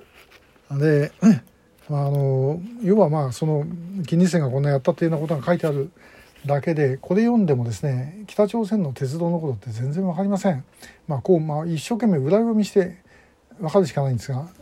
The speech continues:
裏読みをして、一番わかったこと何か。この鉄道の最初はですね、いわゆる日本帝国主義がその朝鮮半島を支配するときに、鉄道は、あ、その、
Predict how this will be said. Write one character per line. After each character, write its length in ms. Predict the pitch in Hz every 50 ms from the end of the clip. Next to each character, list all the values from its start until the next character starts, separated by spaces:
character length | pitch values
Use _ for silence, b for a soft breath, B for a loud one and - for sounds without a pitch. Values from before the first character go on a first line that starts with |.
| - -
裏 160 | 247 185 202 214
読 180 | 233 240 240
み 160 | 226 220 220
を 120 | 226 220 185
し 100 | - -
て、 200 | - 190 175 - _ _ _ _ _ _ _ _ - - _ _ _ _ _ _ _ _ - _ _ - -
一 200 | - 143 120 -
番 160 | 185 202 190 185
わ 100 | 175 151
か 60 | 170
っ 40 | -
た 120 | - 131
こ 80 | 120 120
と 100 | - 139
何 180 | 151 175 180
か。 140 | - 127 - _ _ B B B B B B B B B B B
こ 140 | - - 190
の 100 | 202 208
鉄 220 | 190 196 190 170 185
道 140 | 214 208 202
の 260 | 208 208 202 208 202
最 220 | 151 - 190 196 190
初 140 | - -
は 40 | 202
で 80 | 165 123
す 120 | - -
ね、 180 | 143 120 110 110 _ B B B B B B B B -
い 80 | 160
わ 160 | 156 160 175 170
ゆ 100 | 151 151
る 140 | 147 135
日 120 | 131 135 143
本 180 | 175 220 208
帝 200 | 185 - 196 208 196
国 140 | - 202 156
主 200 | - - 208 185
義 120 | 156 139
が 260 | 156 170 170 180 185 - - -
そ 140 | - - -
の 120 | 151 143 123
朝 200 | - 185 190 180
鮮 280 | - 202 190 185 185
半 160 | 151 165 175
島 100 | 160 -
を 40 | 139
支 120 | 123 - -
配 160 | - 208 170
す 140 | - - 143
る 80 | 131
と 120 | 117 139 117
き 120 | - 151
に、 160 | 170 185 - B B B B B B B
鉄 280 | - - 131 113 - 185
道 260 | 180 214 196 196 185
は、 200 | 196 202 190 - - _ _ - 147
あ、 180 | 135 135 139
そ 140 | - - 147
の、 80 | 147